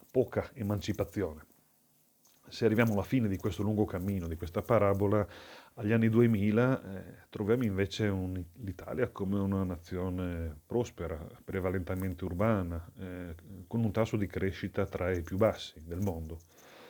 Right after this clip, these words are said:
Troviamo donne più libere, un'identità femminile profondamente trasformata rispetto all'inizio del Novecento, anche per quanto riguarda le aspettative e le opportunità.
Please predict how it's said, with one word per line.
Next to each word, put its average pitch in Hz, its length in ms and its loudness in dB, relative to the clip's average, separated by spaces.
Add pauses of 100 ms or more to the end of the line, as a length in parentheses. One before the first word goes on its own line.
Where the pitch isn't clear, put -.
(360)
Troviamo 107 380 4
donne 90 460 0
più 92 160 -8
libere, 143 440 0 (340)
un'identità 101 720 -2
femminile 90 760 -2
profondamente 95 720 -2
trasformata 85 880 -6 (160)
rispetto - 420 -16
all'inizio 85 340 -8
del 85 120 -4
Novecento, 101 760 -6 (400)
anche 156 280 -4
per - 320 -6
quanto 131 220 0
riguarda 107 420 4
le 104 80 0
aspettative 143 760 0
e 117 260 2
le 95 80 -6
opportunità. 92 680 -4